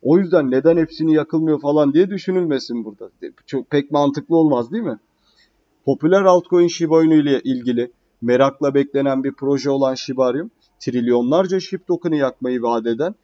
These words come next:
daha önce hiç görülmemiş bir yakma mekanizmasını ortaya çıkarmaya hazırlanıyor. Shib'in baş geliştiricisi Satoshi Kusama, bu ne ya? Shibarium'un lansmanının zaten planlandığını ve değiştirilemeyeceğini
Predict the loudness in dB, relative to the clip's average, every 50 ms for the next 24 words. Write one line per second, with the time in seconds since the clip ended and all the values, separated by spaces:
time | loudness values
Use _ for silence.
0 | _ _ _ _ 0 2 2 2 2 -2 -4 -8 -10 -10 -12 -12 -12 -6 -4 -2
1 | 0 0 0 0 -2 -2 -2 -4 -6 -4 -2 -2 -2 -2 -4 -6 -4 -4 -4 -4
2 | -4 -4 -4 -4 -4 -4 -6 -8 -6 -4 -4 -4 -4 -4 -4 -6 -8 -8 -8 -4
3 | -2 -2 0 0 0 0 0 0 -2 -4 -8 -8 -8 -12 -14 -14 -18 _ _ _
4 | _ _ _ _ _ _ _ _ _ -18 -12 -10 -4 -2 0 0 2 2 2 2
5 | 0 0 0 0 0 0 -2 -2 -2 -2 -2 -2 -4 -6 -10 -10 -10 -12 -10 -10
6 | -10 -8 -8 -8 -8 -8 -10 -12 -12 -14 -8 -6 -4 -2 -2 -2 -4 -6 _ _
7 | _ _ _ _ _ _ _ _ _ _ _ _ _ _ _ _ _ _ _ _
8 | _ _ _ _ _ _ _ _ -12 -8 -4 -2 0 0 0 0 -2 -2 -6 -8
9 | -10 -14 -18 -20 _ _ _ _ _ _ _ _ _ _ _ _ _ _ _ _
10 | _ -16 -8 -4 -2 0 0 0 0 0 0 0 0 0 0 0 0 0 -2 -4
11 | -4 -2 -2 -2 -2 -2 0 0 0 0 -2 -4 -4 -6 -4 -2 -2 0 0 0
12 | 0 0 0 0 -2 -2 0 0 0 0 2 0 0 0 -2 -4 -4 -2 -2 -2
13 | 0 0 0 -2 -2 -2 -2 0 0 0 -2 -4